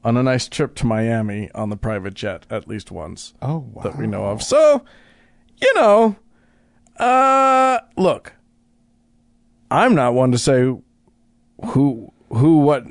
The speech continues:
Speaker 1: who can do what with their own money and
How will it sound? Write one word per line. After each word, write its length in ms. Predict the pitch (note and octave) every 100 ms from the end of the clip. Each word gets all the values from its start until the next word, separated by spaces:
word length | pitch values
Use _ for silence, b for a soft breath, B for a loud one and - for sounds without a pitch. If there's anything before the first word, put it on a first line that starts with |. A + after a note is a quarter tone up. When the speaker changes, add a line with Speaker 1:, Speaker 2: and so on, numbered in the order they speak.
| -
Speaker 1:
who 240 | C3 F#3
can 160 | F#3 D#3+
do 140 | D3
what 260 | C3 D3+ E3
with 360 | D#3 B2+ B2+ -
their 160 | C#3
own 160 | C#3 C#3+
money 360 | C3+ E3+ A#3+ G3+
and 400 | C3 B2+ A#2+